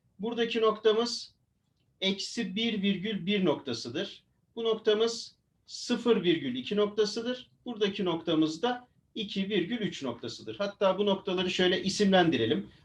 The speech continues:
Bu A noktası, bu B noktası, bu C, bu da D noktası olduğunu varsayalım. Bakın A noktası, B noktası, C ve D noktaları. Şimdi bunlara göre ben fonksiyonların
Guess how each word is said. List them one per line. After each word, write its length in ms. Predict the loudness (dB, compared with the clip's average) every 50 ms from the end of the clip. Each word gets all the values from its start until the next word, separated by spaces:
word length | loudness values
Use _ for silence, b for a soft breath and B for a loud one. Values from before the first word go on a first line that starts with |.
| B B -4
Bu 160 | -4 0 4
A 240 | 8 8 10 10 10
noktası, 540 | 8 6 4 2 0 -4 -2 -2 0 0 0
bu 180 | 0 0 4
B 200 | 6 8 8 8
noktası, 500 | 8 6 4 2 0 -4 -2 -2 -2 -2
bu 120 | 0 -2 0
C, 280 | 4 4 6 6 4
bu 100 | 4 4
da 160 | 2 2 4 6
D 200 | 8 8 8 8
noktası 380 | 6 4 2 0 -2 0 0
olduğunu 320 | 0 0 0 0 0 2 2
varsayalım. 600 | 2 2 2 2 0 0 0 0 -2 -4 -8 b b b b b b -2
Bakın 340 | 0 0 0 0 -2 -4 0 2
A 260 | 6 6 8 8 6
noktası, 600 | 6 2 0 -2 -4 -4 -4 -2 -4 -4 0 4
B 220 | 6 8 8 8
noktası, 500 | 6 4 0 -2 -4 -6 -6 -6 -6 -4
C 300 | 2 4 6 6 6 6
ve 180 | 4 2 4 8
D 180 | 8 8 8
noktaları. 440 | 8 4 2 0 -4 -4 -4 -4 -8 -12 -18 _ _ _ _ b b b b b b b
Şimdi 360 | -2 0 2 2 2 2 4
bunlara 380 | 4 4 6 6 8 8 8
göre 320 | 8 8 8 8 8 6 6
ben 220 | 6 4 4 2
fonksiyonların 960 | 0 4 6 6 6 6 6 6 6 8 8 8 8 8 8 8 6 4 0